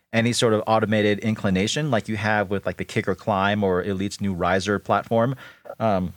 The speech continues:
which, which seems like a pretty big oversight for something that's claimed to be, like, super hyper realistic. Um,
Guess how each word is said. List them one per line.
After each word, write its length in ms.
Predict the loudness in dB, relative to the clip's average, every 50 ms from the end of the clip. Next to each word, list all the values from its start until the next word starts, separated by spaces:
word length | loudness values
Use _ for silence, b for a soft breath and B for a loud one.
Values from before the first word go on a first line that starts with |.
| _ _ _ _ _ _ _ _
which, 160 | -2 -2 0 2
which 160 | 0 0 0
seems 420 | 0 -2 0 0 0 0 0 2 2
like 160 | 2 2 2
a 80 | 0
pretty 360 | -2 0 -2 -2 0 2 0 -2
big 460 | -2 -6 -2 _ 2 2 2 2 0 2
oversight 500 | 0 2 2 2 -2 0 2 0 0 0
for 120 | 0 -2 -2
something 260 | 0 -2 -2 0 0
that's 160 | 0 0 0
claimed 440 | -4 -10 -4 -2 0 0 0 -2 -2
to 100 | -6 -6
be, 380 | -4 -4 -2 -2 -2 -4 -4 -4
like, 120 | -6 -6 -6
super 360 | -6 -4 -4 -4 -2 -2 -4
hyper 320 | -2 0 -2 -2 -2 -4 -6
realistic. 520 | -6 -6 -2 -2 -2 0 0 -2 -2 -2 B B B B B B B B B _ _
Um, 500 | 0 2 2 2 2 2 0 0 -2 -2